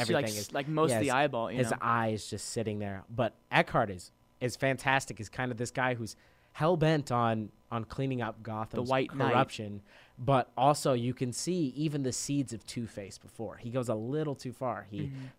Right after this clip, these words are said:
Speaker 2: threatens to murder the guy that w-, helped stage the attack against, uh, the mayor
Speaker 1: Mm-hmm.
Speaker 2: during the commissioner's p-, funeral. Um,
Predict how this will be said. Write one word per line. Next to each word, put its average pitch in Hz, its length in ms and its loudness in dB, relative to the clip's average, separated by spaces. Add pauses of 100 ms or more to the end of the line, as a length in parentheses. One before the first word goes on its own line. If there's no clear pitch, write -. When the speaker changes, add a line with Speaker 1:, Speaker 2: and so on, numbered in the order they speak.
Speaker 2:
threatens 135 460 2
to 127 360 -2 (460)
murder 113 800 0 (680)
the 113 580 -2 (180)
guy 110 480 0
that 104 220 0 (420)
w-, 120 120 -6
helped 127 320 0
stage 117 520 -2
the 107 140 -4
attack 110 500 -4 (140)
against, 107 580 -8 (100)
uh, 95 280 -10 (260)
the 113 120 -6
mayor 104 540 -6
Speaker 1:
Mm-hmm. 147 320 -4 (240)
Speaker 2:
during 110 280 -2
the 104 60 -6
commissioner's 110 500 -8
p-, - 180 -12 (100)
funeral. 107 580 -6 (140)
Um, 104 400 -10